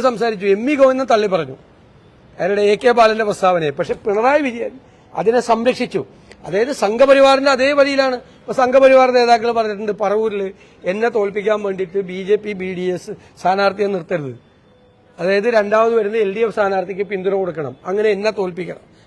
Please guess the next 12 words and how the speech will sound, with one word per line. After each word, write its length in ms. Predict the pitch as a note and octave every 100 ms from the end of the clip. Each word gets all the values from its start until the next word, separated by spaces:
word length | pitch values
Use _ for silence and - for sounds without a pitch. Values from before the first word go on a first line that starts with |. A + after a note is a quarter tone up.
| -
അത് 100 | F#3 G3
ബി 80 | G#3
ജെ 60 | A3 A3+
പിയുടെ 220 | A3 A3 - -
ഒരാവശ്യമാണ്. 580 | G#3+ G#3 G#3+ G#3 G#3 D#3+ - _ _ E3
അപ്പൊ 120 | F3 G3+ E3
മതപരമായ 760 | C#3+ F3 A#3+ C4 B3+ B3+ B3 A#3 A#3 A3+ -
സ്പർദ്ധ, 320 | - F3 F#3 F#3 G3 C4
ആര് 260 | D4 D4+ C4
വർഗീയതക്കെതിരെ, 840 | G#3 F3 F#3+ G3+ G3 F3+ D3+ C#3 C#3 - - _ D3+
വർഗീയത 420 | E3+ F3+ A3+ A3+ G3+
സംസാരിച്ചാലും 680 | D#3 - D3 C#3 C#3+ C3+ F3